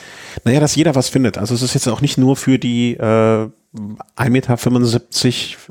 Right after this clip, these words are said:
achtundsechzig Kilo Bergflöhe gemacht, sondern die haben auch noch bis in, äh, bis in die hohen Größen, also auch wenn, wenn man ein sehr schwa-, schwerer Fahrer ist, also noch deutlich schwerer als ich es bin,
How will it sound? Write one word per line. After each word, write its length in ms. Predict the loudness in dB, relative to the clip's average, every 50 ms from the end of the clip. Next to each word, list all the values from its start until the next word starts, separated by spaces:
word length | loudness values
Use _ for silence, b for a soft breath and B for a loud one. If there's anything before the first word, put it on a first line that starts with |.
| -20 -20 -20 -10
achtundsechzig 680 | -8 -6 -6 -4 -4 -2 0 0 0 0 -2 -4 -6 -4
Kilo 240 | -4 -2 0 0 0
Bergflöhe 600 | 0 -2 -4 -4 -6 -10 -4 0 2 2 4 4
gemacht, 400 | 2 2 0 0 -2 -4 -8 -16 B B B B B B B B B B
sondern 240 | -2 0 0 2 2
die 80 | 2 2
haben 120 | 2 2
auch 140 | 0 0 -2
noch 140 | -2 -4 -4
bis 240 | -4 -4 -6 -4 -4
in, 260 | -4 -4 -4 -4 -4
äh, 380 | -4 -4 -2 -2 -2 -4 -4 -6 -8
bis 160 | -6 -4 -4 -2
in 60 | -2
die 100 | -2 -2
hohen 380 | -2 -2 0 0 2 2 0
Größen, 360 | -2 0 -2 0 0 0 0 0
also 140 | 0 0
auch 120 | -2 -4 -4 -2
wenn, 320 | -2 0 0 -2 -4 -8 -12
wenn 320 | -16 -18 -16 -6 -2 0 2
man 80 | 2 2
ein 80 | 2
sehr 180 | 2 2 2 2
schwa-, 360 | 0 0 0 0 0 0 -2
schwerer 320 | -2 -2 -2 0 0 0
Fahrer 280 | 0 0 0 0 0 -2
ist, 140 | -2 -2 -4
also 160 | -4 -4 -2
noch 140 | -2 -4 -2
deutlich 280 | -2 -2 -2 -2 -4
schwerer 200 | -4 -2 0 0
als 100 | 0 0
ich 120 | 0 0 0
es 120 | 0 0
bin, 200 | 0 -4 -6 -6